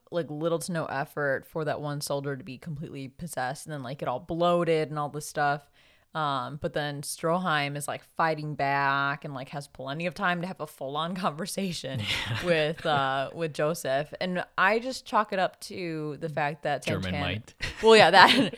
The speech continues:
Speaker 1: <laughs> his German willpower, but then also that Santana is probably being very, very careful not to, like, prematurely break out of Stroheim and get
Speaker 2: Mm.
Speaker 1: cooked by the sun. That's my, my logic here.
Speaker 2: Yeah, that, that, that makes sense.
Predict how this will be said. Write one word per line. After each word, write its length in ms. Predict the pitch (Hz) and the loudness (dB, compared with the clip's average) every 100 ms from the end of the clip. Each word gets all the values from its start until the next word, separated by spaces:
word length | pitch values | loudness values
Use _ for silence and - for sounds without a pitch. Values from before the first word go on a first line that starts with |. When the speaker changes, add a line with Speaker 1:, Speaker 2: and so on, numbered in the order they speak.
| - | -10
Speaker 1:
<laughs> 80 | - | -2
his 200 | 233 175 | 0 2
German 400 | 190 214 254 170 | 4 4 2 2
willpower, 640 | 185 180 175 139 131 147 | 0 2 2 2 0 -2
but 160 | 156 156 | -4 -4
then 100 | 165 | -2
also 300 | 165 175 180 | -2 -2 -2
that 160 | 160 | -4
Santana 400 | 156 160 180 165 | -4 -8 -6 -6
is 80 | 156 | -6
probably 280 | - 156 147 | -6 -6 -4
being 220 | 147 143 | -6 -8
very, 360 | 143 139 135 147 | -8 -4 -4 -4
very 240 | 143 151 | -4 -6
careful 640 | 143 - 135 139 165 175 190 | -6 -10 -10 -6 -4 -2 -4
not 300 | 180 143 139 | -4 -6 -6
to, 80 | 165 | -4
like, 280 | 135 127 _ | -4 -6 _
prematurely 800 | - 151 143 139 - 143 139 139 | -12 -8 -8 -8 -6 -4 -4 -8
break 480 | 131 139 127 139 - | -8 -6 -6 -8 -10
out 260 | 123 123 147 | -8 -6 -6
of 120 | - | -8
Stroheim 760 | 160 - 185 185 190 202 208 208 _ _ - | -10 -4 0 0 0 -4 -4 -6 _ _ -8
and 140 | 170 | -4
get 120 | 156 | -4
Speaker 2:
Mm. 160 | 98 90 | -4 -6
Speaker 1:
cooked 320 | - 139 - | -6 -6 -6
by 120 | 156 | -6
the 120 | 139 143 | -6 -6
sun. 400 | - - - 156 _ _ _ - | -10 -10 -10 -14 _ _ _ 2
That's 300 | 180 185 185 | 2 2 0
my, 480 | 170 147 143 139 151 | 0 0 0 -4 -8
my 200 | 151 139 | -6 -6
logic 440 | 127 80 143 127 - | -4 -8 -8 -12 -12
here. 300 | 131 131 - _ _ _ - | -12 -12 -14 _ _ _ -4
Speaker 2:
Yeah, 300 | 117 101 98 | 0 0 0
that, 200 | 110 135 | -2 -4
that, 280 | 110 101 | -8 -8
that 220 | - 87 - | -12 -12 -10
makes 280 | 95 - | -12 -12
sense. 440 | - 87 87 - | -14 -14 -14 -16